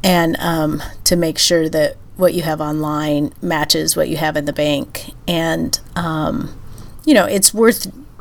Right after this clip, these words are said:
keeping up with that. It's certainly easier to do when you're doing that frequently. But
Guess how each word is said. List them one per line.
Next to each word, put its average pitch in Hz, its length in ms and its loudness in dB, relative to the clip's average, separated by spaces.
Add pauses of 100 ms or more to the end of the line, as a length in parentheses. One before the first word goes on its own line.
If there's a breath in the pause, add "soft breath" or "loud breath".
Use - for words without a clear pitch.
(320)
keeping 202 400 4
up 190 180 0
with 180 180 4
that. 170 200 4
It's 175 160 2
certainly 196 400 2
easier 170 540 0
to 170 180 -2
do 165 460 0 (500 loud breath)
when 185 180 6
you're 175 140 2
doing 175 240 2
that - 180 -2
frequently. 180 600 2
But 165 380 2